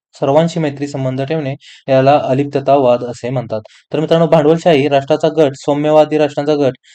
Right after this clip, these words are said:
भांडवलशाही राष्ट्र आणि, अ, साम्यवादी राष्ट्र या दोन, दोन्ही राष्ट्रगटांपासून अलिप्त राहून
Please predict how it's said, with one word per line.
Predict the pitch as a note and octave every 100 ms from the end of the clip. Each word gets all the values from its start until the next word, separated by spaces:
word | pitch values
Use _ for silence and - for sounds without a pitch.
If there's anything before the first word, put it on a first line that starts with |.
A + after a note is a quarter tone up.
| _ -
भांडवलशाही | C#3+ C#3 D#3 E3+
राष्ट्र | E3 E3 E3+
आणि, | C#3+ C3+ C#3+ - _
अ, | C#3+ C#3
साम्यवादी | C3+ D3+ D#3+ E3 D#3
राष्ट्र | D#3 C#3+ C3+
या | C#3
दोन, | C#3+ D#3 E3
दोन्ही | D#3 C#3+ C#3+ E3
राष्ट्रगटांपासून | D#3+ D#3 D#3 D3+ D#3 D#3 D#3 C#3
अलिप्त | C3+ D3+ D#3
राहून | E3 C#3